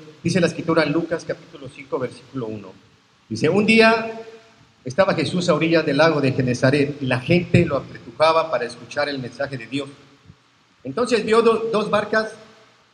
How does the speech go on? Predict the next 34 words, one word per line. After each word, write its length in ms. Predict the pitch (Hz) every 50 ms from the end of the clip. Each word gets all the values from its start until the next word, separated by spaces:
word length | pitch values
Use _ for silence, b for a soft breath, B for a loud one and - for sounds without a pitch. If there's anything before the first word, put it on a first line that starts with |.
| _ _ _ _ _ _ _ _ _ _ _ _ _ _ _ -
que 80 | 165
los 160 | 160 165 165
pescadores 500 | 160 175 156 - 170 170 180 202 214 208 208
habían 220 | 196 180 214 220 202
dejado 300 | 185 175 196 208 208 208
en 80 | 196
la 120 | 185 175 -
playa 260 | 185 196 208 196 175
mientras 260 | 160 156 - 160 151
lavaban 380 | 156 156 156 165 175 180 175 170
las 100 | 165 151
redes. 360 | 185 208 196 170 143 135 - - - -
Subió 380 | - 170 165 151 180 208 240 233
a 60 | 214
una 140 | 226 233 226
de 100 | 214 196
las 180 | 175 165 - -
barcas 320 | 190 214 214 - 170 -
que 100 | - 165
pertenecía 540 | - 170 160 165 160 151 151 - 175 180 185
a 20 |
Simón 400 | 180 - 160 151 185 196 175 - - - - - - _ _ _ _ _ _ _ _ _ _ _ _ _ _ _ _
y 60 | - 139
le 140 | 143 151
pidió 480 | 147 - 147 135 156 165 185 196 202 -
que 100 | 196 180
la 140 | 165 160 151
alejara 480 | 151 147 - - 170 185 190 185 185
un 180 | 185 185 175 -
poco 300 | - 185 185 180 185 170
de 80 | 160 156
la 100 | 151 139
orilla. 300 | 151 175 165 143 104 - - - - - - - _ _ _ _ _
Luego 640 | - 123 151 175 196 208 226 233 - - - - -